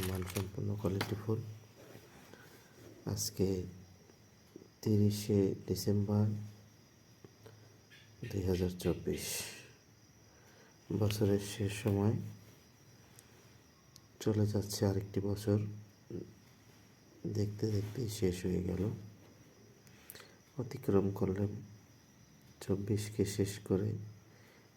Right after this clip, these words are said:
আরেকটি দিন আছে একত্রিশে ডিসেম্বর দুই হাজার চব্বিশ। তারপরের দিন থেকেই শুরু হবে দুই হাজার পঁচিশ। আল্লাহ তাআলার অসীম রহমতে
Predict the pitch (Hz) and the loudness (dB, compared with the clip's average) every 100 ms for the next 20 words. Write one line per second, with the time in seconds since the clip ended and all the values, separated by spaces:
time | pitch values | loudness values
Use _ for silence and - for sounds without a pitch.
0 | - 107 101 - - 113 101 92 - 90 | -4 -2 -2 -2 -2 0 0 0 0 -4
1 | - 92 - 90 92 90 - 78 - - | -4 -4 -4 0 0 0 -2 -4 -2 -4
2 | - - - - - - - - - - | -6 -14 -20 -20 -20 -20 -20 -20 -20 -20
3 | - - - - - - 107 90 107 104 | -20 -20 -20 -20 -20 -10 -6 -4 -4 -4
4 | 104 120 - - 110 - - - - - | -2 -6 -6 -6 -6 -8 -14 -20 -20 -20
5 | - 110 92 110 98 95 101 101 104 110 | -12 -8 -6 -4 -2 0 0 -2 -2 0
6 | 107 104 101 95 98 117 - - - - | -2 0 2 2 2 2 -2 -10 -18 -20
7 | - - - - - 104 87 90 95 101 | -20 -20 -20 -16 -4 0 0 0 -2 -4
8 | 95 - 98 92 - - - - - - | -10 -8 -8 -8 -8 -10 -16 -20 -20 -20
9 | - - - - - - - - - - | -20 -20 -20 -20 -20 -20 -20 -20 -20 -20
10 | - - - - - 101 107 104 98 98 | -20 -20 -20 -6 2 4 6 4 4 4
11 | 98 92 104 101 95 98 98 98 | 0 2 4 4 4 2 0 0